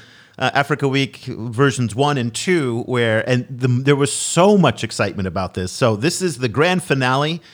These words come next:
of the Beijing Africa Week. All the profits made from Beijing African Week will be rewarded to a promising Africa China startup,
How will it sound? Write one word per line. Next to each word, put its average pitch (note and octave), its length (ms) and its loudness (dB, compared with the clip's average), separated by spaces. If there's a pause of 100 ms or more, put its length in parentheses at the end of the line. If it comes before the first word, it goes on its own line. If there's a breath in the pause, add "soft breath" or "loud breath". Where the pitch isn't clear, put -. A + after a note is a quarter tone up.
(220 loud breath)
of A#2 160 0
the B2 60 0
Beijing B2 320 0
Africa A#2+ 360 -2
Week. B2+ 340 -2 (380 loud breath)
All G#3+ 320 4
the F3+ 120 -2
profits E3+ 480 0
made C#3+ 340 2
from C#3 160 0
Beijing C3+ 280 2
African C3 420 0
Week B2+ 320 0
will B2 320 2
be A#2+ 140 0
rewarded C3 460 2
to C3 100 0
a A#2 60 2
promising C3 560 -2
Africa A#2 360 -2
China A2 340 0
startup, D#3 600 2